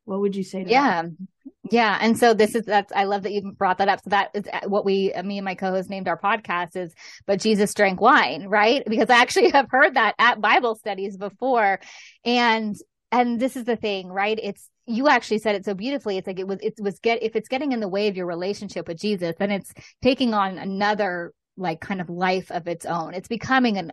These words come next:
Speaker 2: an idol, right? If, if that's what we're going to, instead of going to the word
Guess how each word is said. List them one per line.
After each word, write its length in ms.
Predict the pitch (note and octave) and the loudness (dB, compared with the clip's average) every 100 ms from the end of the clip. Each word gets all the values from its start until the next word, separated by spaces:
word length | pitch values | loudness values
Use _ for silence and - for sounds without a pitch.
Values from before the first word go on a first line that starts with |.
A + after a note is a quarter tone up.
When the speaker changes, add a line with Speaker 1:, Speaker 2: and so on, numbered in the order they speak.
| - | -6
Speaker 2:
an 160 | G3+ G#3 | -4 -2
idol, 540 | F3 G3 B3+ E3 - - | 0 2 2 0 -4 -4
right? 280 | F#3 F#3 A#3+ | 0 2 0
If, 240 | G3+ F#3 - - G3 | -2 -8 -16 -20 -12
if 160 | G#3+ G#3 | -8 0
that's 300 | G#3 A3+ A3+ | 2 0 0
what 120 | A3+ | -2
we're 160 | G3 G3 | -2 -4
going 420 | F#3+ G3+ G3+ G3+ | 0 -2 -2 -8
to, 520 | - G#3 F#3 F3+ F3 - | -8 -4 -2 -2 -4 -4
instead 360 | G3 F3+ G#3 | -6 -2 -2
of 120 | F#3+ F3+ | -2 -4
going 400 | G3 F#3+ F#3+ E3 | -2 -2 -4 -12
to 520 | - G#3+ F#3+ F3 F3 - - _ _ - | -12 -6 -4 -2 -4 -10 -20 _ _ -2
the 120 | G#3 | 0
word 540 | G3+ B3 A#3+ A#3 A3 | 4 6 8 6 4